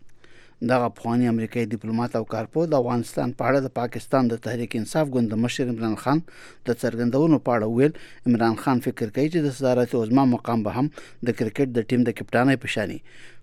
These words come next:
خو حکومت کول داسې نه دي. پخوانی جمهور رئیس حامد کرزي نن د جمعې په ورځ په بیان کې له هغه سیاسي ائتلاف سره خپل ملاتړ اعلان کړی چې د پنجشنبې په ورځ په کابل کې د یوې غونډې په ترڅ کې اعلان شوی و.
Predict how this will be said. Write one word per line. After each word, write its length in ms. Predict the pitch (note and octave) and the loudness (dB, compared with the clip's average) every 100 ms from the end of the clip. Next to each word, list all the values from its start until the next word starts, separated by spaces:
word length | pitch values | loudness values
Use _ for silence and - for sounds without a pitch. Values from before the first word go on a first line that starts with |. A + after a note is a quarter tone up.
| - | -6
خو 180 | C#3+ D#3+ - - - - - - - - - - C3+ | -2 -2 -4 -18 -18 -16 -16 -18 -20 -20 -20 -2 2
حکومت 340 | A#2+ A2+ - - | 2 0 -2 2
کول 240 | A#2+ C3+ D3+ - B2+ | 4 4 0 -8 -2
داسې 400 | A#2 - - B2+ | -2 -2 -2 -4
نه 40 | G#2+ | -4
دي. 120 | G2 - - - - - - - - - - - - - - - - - - | -8 -12 -18 -20 -20 -20 -20 -20 -20 -20 -20 -20 -20 -20 -20 -20 -20 -18 -2
پخوانی 340 | - C3 C#3 G3 F#3+ | 0 4 6 6 4
جمهور 300 | G3 D#3 F3 | 4 4 2
رئیس 140 | F3 D#3 | 2 4
حامد 220 | D3 C#3 C#3+ | 2 4 2
کرزي 280 | C3 C3+ F3 | 2 4 4
نن 200 | D#3+ D3 C3+ | 6 6 6
د 100 | A#2 | 4
جمعې 220 | B2 F3 - | 4 4 4
په 80 | D#3 | 2
ورځ 140 | D3+ - | 2 2
په 100 | C3+ A#2+ | 2 4
بیان 200 | C3+ D3+ D3+ | 4 4 2
کې 300 | D#3+ - C#3 | -2 0 0
له 100 | A#2+ | 0
هغه 180 | D#3 E3 - | 0 -2 0
سیاسي 280 | F#3 - E3 | -4 0 0
ائتلاف 340 | A#2+ B2 C#3+ - | 2 2 2 2
سره 160 | C3+ - | -4 -4
خپل 180 | C3 A#2+ | -2 0
ملاتړ 420 | A#2 A2+ E3 F3+ | 0 -2 -2 -2
اعلان 180 | D3+ A#2 A2 | -2 -2 0
کړی 120 | C3+ D3+ | 0 0
چې 60 | C#3+ | 0
د 60 | B2 - | 0 0
پنجشنبې 400 | D3 - A#2+ A#2 | -2 0 -2 0
په 80 | B2 | -2
ورځ 100 | A#2+ B2 | -2 -4
په 100 | - | -4
کابل 240 | A2+ B2+ | -2 0
کې 120 | C#3 D3+ | 0 0
د 60 | C3 | 0
یوې 140 | B2 | 0
غونډې 220 | A#2+ C3 - | 0 0 0
په 60 | B2 | -6
ترڅ 160 | A#2+ A#2 | -6 -6
کې 80 | - A#2 | -4 -4
اعلان 160 | A#2 A2+ | -2 -2
شوی 120 | A#2+ | -4
و. 80 | - | -4